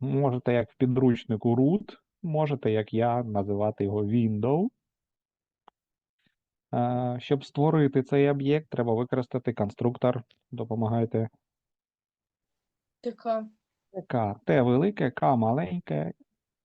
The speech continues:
Speaker 1: і дужки. Так, якщо запустити,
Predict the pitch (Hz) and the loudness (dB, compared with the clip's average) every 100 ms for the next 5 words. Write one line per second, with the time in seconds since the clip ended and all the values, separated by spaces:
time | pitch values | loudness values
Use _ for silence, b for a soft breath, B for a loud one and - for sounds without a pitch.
0 | _ _ _ _ - 151 120 98 - - | _ _ _ _ -4 -2 0 -2 -6 -8
1 | 104 120 _ _ _ _ _ 131 131 - | -8 -8 _ _ _ _ _ -12 -10 -4
2 | 127 - 107 107 120 160 - 226 208 202 | -4 -2 -4 -2 -2 -4 -4 -4 -2 -4